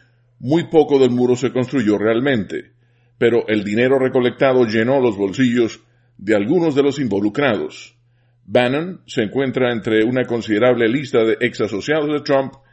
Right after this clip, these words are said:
que están bajo acusación o en la cárcel, incluido el expresidente de su campaña, Paul Manafort, su abogado de toda la vida, Michael Cohen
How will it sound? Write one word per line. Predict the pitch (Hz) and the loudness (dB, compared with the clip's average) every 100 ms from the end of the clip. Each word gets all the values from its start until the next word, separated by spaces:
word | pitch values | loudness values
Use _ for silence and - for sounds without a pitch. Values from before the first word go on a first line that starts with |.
| _ _ - | _ _ -8
que | |
están | 104 131 131 | -4 0 0
bajo | 123 120 | 0 -2
acusación | 101 98 98 92 131 131 131 117 _ _ _ - | -4 -6 -8 -4 -2 -2 -4 -10 _ _ _ -4
o | 123 | -2
en | 120 | 0
la | 120 | -2
cárcel, | 120 180 123 131 110 - _ _ _ | -2 -4 -4 -2 -2 -4 _ _ _
incluido | 123 110 113 156 185 | -6 -4 -2 0 2
el | 151 | 2
expresidente | 123 - 107 104 123 127 127 | 0 -2 -6 -2 -2 0 0
de | 113 | 0
su | 110 | -2
campaña, | 110 101 135 131 139 180 - _ _ | -4 0 0 2 -2 -4 -10 _ _
Paul | 143 131 110 | 2 4 4
Manafort, | 147 131 139 156 165 - _ _ | 0 0 2 2 0 -12 _ _
su | - 110 | -4 0
abogado | 104 113 135 127 | 2 4 6 4
de | 113 | 4
toda | 131 | 2
la | 127 | 4
vida, | 117 135 127 | 2 2 2
Michael | 110 127 117 95 | 2 -2 -2 -4
Cohen | - 170 147 185 214 | 0 0 0 -2 -6